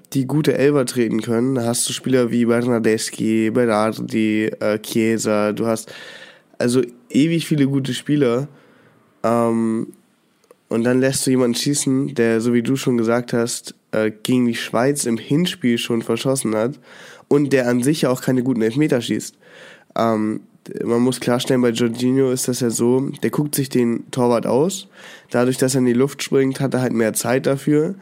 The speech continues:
den Torwart reagieren zu lassen. Sommer ist,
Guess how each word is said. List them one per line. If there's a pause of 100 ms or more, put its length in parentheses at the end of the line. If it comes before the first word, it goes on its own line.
(380)
den
Torwart
reagieren
zu
lassen.
Sommer (580)
ist,